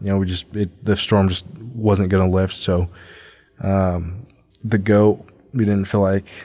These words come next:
uh, knew we were up there. We just decided to hike down, and it was a pretty slow going hike back to camp. Um, in the rain, it was cold, and it was pretty miserable.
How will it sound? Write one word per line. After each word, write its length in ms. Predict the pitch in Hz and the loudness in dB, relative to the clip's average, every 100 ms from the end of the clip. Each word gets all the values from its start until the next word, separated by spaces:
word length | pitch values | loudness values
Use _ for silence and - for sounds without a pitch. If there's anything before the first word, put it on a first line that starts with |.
| - - | -20 -12
uh, 400 | 98 92 - 98 - - - | -10 -8 -8 -10 -14 -16 0
knew 200 | 113 104 | 2 4
we 100 | 101 | 4
were 140 | 98 | 4
up 160 | 104 104 | 2 2
there. 300 | 110 107 98 - - _ _ _ _ _ - 104 | 0 2 0 -4 -20 _ _ _ _ _ -8 -2
We 140 | 95 | 0
just 280 | 92 90 - | 0 -4 -6
decided 340 | 104 - 98 90 | -6 0 2 0
to 80 | |
hike 320 | 90 98 92 - | 0 0 -2 0
down, 340 | 92 95 95 | 2 4 2
and 180 | 87 85 - - - _ - | 2 -2 -6 -20 -20 _ -4
it 40 | |
was 140 | 107 104 | 0 0
a 60 | |
pretty 240 | 98 101 95 | 0 -2 -2
slow 260 | - 92 | 0 0
going 240 | 92 90 87 | 2 0 0
hike 260 | 92 87 | -2 -4
back 240 | - 90 92 | -2 -2 -2
to 120 | 90 | -10
camp. 360 | - 92 92 92 - - | -6 -4 -4 -6 -14 -12
Um, 420 | 92 90 90 87 90 | -6 -4 -2 -4 -4
in 140 | 98 | -2
the 80 | 98 | 0
rain, 300 | 95 92 95 | 2 2 0
it 80 | 87 | -2
was 140 | 85 | -6
cold, 520 | - - 92 92 90 - - - _ _ _ _ | -8 -2 0 0 -2 -6 -20 -20 _ _ _ _
and 220 | 98 92 | -6 -2
it 100 | 92 | -2
was 200 | 90 92 | -2 -2
pretty 240 | - 90 90 | -2 -2 0
miserable. 640 | 92 87 90 87 87 87 | 0 0 -2 -4 -4 -8